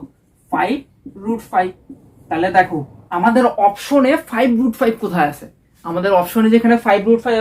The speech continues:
আস-, আছে সেটাই হচ্ছে কি আমাদের সঠিক উত্তর। দেখো আটের গ নাম্বার অপশনে ফাইভ রুট ফাইভ আছে, তাহলে আমাদের অ্যান্সার কত পেয়ে যাচ্ছে আমরা? ফাইভ রুট ফাইভ,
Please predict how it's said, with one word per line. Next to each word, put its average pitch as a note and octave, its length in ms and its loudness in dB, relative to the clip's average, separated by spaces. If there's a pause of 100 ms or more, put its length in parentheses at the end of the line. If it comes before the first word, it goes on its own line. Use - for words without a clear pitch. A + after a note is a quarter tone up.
আস-, - 140 -14 (300)
আছে C#4 180 -2 (380)
সেটাই B3+ 280 0
হচ্ছে C4 240 -4
কি A3 40 0 (100)
আমাদের G#3+ 220 2
সঠিক G#3+ 300 4
উত্তর। F#3+ 220 -10
দেখো G#3 160 4 (180)
আটের A#3+ 260 0 (480)
গ - 20 6 (180)
নাম্বার C4+ 320 4
অপশনে B3 360 -4
ফাইভ G#3+ 200 0
রুট G3+ 180 -2
ফাইভ F#3 120 0 (100)
আছে, C3+ 120 -14 (320)
তাহলে D#3+ 180 -8
আমাদের F#3 200 -2
অ্যান্সার G3 320 -6
কত A3+ 180 -4
পেয়ে A3 120 -4
যাচ্ছে F#3 220 -8
আমরা? A3 120 -2 (120)
ফাইভ G3 180 -4 (300)
রুট A3 240 -4
ফাইভ, F#3+ 160 -6